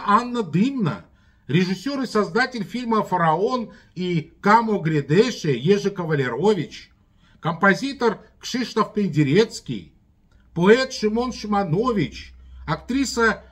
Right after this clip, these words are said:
а, Соня Богасевич и десятки-десятки, а, других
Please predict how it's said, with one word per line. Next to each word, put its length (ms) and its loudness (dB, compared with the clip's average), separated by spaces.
а, 260 2
Соня 420 0
Богасевич 840 -2
и 80 -6
десятки-десятки, 1500 -2
а, 340 -2
других 680 0